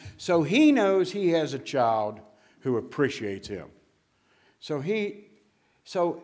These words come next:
the love connection between you and Him come full circle. He's doing something good for you, and you sh-, ex-, show an expression of gratitude.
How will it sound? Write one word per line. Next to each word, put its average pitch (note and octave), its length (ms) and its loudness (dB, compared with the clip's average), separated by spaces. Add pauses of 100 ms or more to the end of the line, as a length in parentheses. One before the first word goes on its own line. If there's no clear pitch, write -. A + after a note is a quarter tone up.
(160)
the D#3 140 0
love F3 540 2
connection E3 640 -2
between E3 680 -2
you F3+ 220 -2
and C#3+ 140 -4
Him D3+ 480 -4 (280)
come D3+ 240 -4
full D#3 220 -2
circle. A2+ 500 -4 (640)
He's G3+ 300 0
doing F3+ 240 2
something E3+ 460 -4
good C#3+ 260 -4
for C#3 100 -6
you, F#3 460 0 (340)
and A2+ 220 0
you D#3+ 220 -2
sh-, - 240 -14
ex-, - 320 -14 (100)
show E3 260 0
an C#3+ 60 0
expression - 560 -2
of - 160 -4
gratitude. F2+ 640 -4